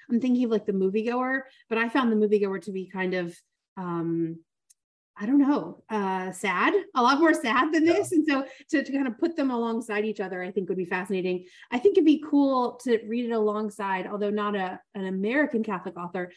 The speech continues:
Speaker 1: but Graham Greene, who
Speaker 2: Yeah.
Speaker 1: does a lot of really funny stuff too. And to kind of see the contrast between, um,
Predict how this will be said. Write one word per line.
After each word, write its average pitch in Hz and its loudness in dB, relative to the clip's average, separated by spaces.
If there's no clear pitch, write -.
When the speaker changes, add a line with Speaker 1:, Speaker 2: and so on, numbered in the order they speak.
Speaker 1:
but 208 -4
Graham 214 4
Greene, 208 0
who 240 4
Speaker 2:
Yeah. 214 -6
Speaker 1:
does 233 -2
a 214 -2
lot 202 -6
of 208 -2
really 208 6
funny 226 0
stuff - -6
too. 240 4
And 214 -2
to 214 2
kind 220 -2
of 196 -6
see 220 0
the 196 0
contrast 190 -6
between, 180 -2
um, 170 -2